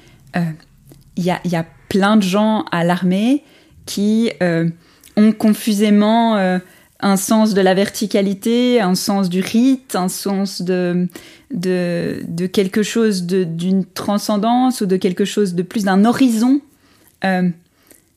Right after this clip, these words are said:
euh, que ce soit la patrie, que ce soit, euh, une, une, une véritable transcendance, euh,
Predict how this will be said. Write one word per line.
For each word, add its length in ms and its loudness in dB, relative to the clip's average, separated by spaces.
euh, 120 -2
que 140 0
ce 120 -4
soit 220 0
la 100 0
patrie, 680 -2
que 80 -2
ce 200 -6
soit, 400 -2
euh, 180 0
une, 220 -2
une, 240 -4
une 180 -2
véritable 480 -2
transcendance, 800 -4
euh, 100 -2